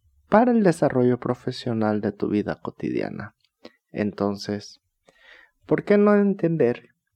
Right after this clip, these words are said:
que al paso de mi vida he tenido varios mensajes de que el ser que acompaña mi interior es un aliado, no es un ser extraño,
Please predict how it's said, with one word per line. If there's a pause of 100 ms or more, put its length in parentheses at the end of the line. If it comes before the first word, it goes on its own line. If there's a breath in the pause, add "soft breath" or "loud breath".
(380)
que
al
paso
de
mi
vida (100)
he
tenido
varios
mensajes (960)
de
que (380 soft breath)
el
ser
que
acompaña
mi
interior (520)
es
un
aliado, (500)
no
es
un
ser
extraño,